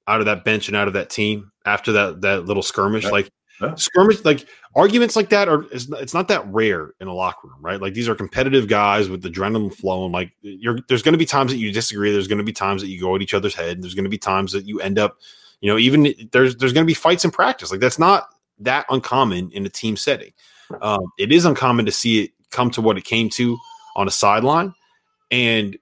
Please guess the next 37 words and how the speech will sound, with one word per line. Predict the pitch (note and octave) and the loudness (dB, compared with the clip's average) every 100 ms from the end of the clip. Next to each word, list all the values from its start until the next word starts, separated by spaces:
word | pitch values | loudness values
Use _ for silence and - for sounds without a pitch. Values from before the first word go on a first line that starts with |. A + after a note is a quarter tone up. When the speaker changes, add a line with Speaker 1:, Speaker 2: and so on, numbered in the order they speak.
| _ _ - | _ _ -12
Speaker 1:
seeing | - E3 F3+ | -2 2 4
the | D#3+ | 4
way | B2+ C3+ | 6 6
that | A#2+ | 4
everyone | A#2 A#2 G#2 | 2 0 0
reacted | G2 G2+ A#2 C#3 B2 | 0 0 0 -6 -10
kinda | - E3+ G3+ | -8 -2 0
makes | E3+ D3+ C3+ | 0 0 -4
me | |
think, | B2 C3 | -2 -2
like, | B2 G#2+ | 0 -4
this | G#2+ | -4
is | A2 | -4
not | G2+ G2+ | -2 -2
the | F#2 | -4
first | - F#2+ | -6 -4
time | - F#2 F2 | -4 -4 -4
we've | E2+ | -8
seen | - F2 | -8 -8
something | - D#2+ | -10 -12
like | E2 | -16
that | E2 - | -16 -16
happen, | - - _ _ _ _ _ | -18 -20 _ _ _ _ _
you | F#2 | -2
know? | G#2 A2 - _ _ _ _ | -2 -2 -10 _ _ _ _
Like, | - G#2+ | -4 0
there's, | B2+ A#2+ A2 | 2 2 0
if | - A#2+ | -6 0
you're, | D3 E3 F3 E3 - _ | 4 6 6 2 -6 _
Speaker 2:
Yeah. | - - | -2 -2
Speaker 1:
if | F#3 - - | -2 -6 2
Courtney | G3+ A3 F3 | 6 6 6
Ramey | D3+ E3 E3+ | 4 4 2
is | B2+ | 0
gonna | A2+ C3+ | 0 0
go | B2 A#2+ - | 2 0 2
at | A2+ B2+ | 0 -2